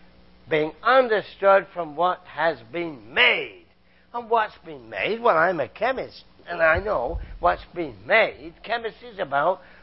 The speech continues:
what has been made and what can be made. We've got a hundred elements. You'll do this when you do your chemistry class in a periodic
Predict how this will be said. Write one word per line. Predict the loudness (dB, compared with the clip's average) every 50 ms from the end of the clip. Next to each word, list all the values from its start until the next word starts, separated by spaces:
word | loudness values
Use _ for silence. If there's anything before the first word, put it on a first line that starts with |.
| -20 -20 -20
what | -10 -4 0 2 2 2 0 -4
has | -12 -8 -6 -6 -6 -6 -8
been | -6 -6 -6 -6 -6 -8
made | -8 -8 -6 -6 -8
and | -8 -8
what | -6 -6 -6 -8 -10
can | -10 -4 -2 0 2 2 0 -2
be | -6 -12
made. | -12 -14 -12 -10 -6 -4 -4 -4 -4 -6 -12 -20 -20 -20 -20 -20 -20 -20 -20 -20 -18 -6 -4
We've | -4 -2 0
got | 0 2 2 2
a | 0
hundred | -2 -4 -2 0 2 2 4 4 2 2
elements. | 4 4 4 2 2 0 -6 -10 -12 -14 -16 -18 -16
You'll | -16 -16 -12
do | -6 -4 -4 -2
this | -2 -4 -6 -6 -8
when | -8 -6 -6
you | -4
do | -2 0 0
your | 0 0 -2
chemistry | -6 -6 -8 -8 -8 -8 -12 -12 -14 -16 -14
class | -8 -6 -4 -4 -4 -6 -10 -14 -20 -20 -20 -20 -10 -6
in | -2 0 0
a | 0
periodic | 0 0 0 0 2 2 2 0 0 0 0 -2 -4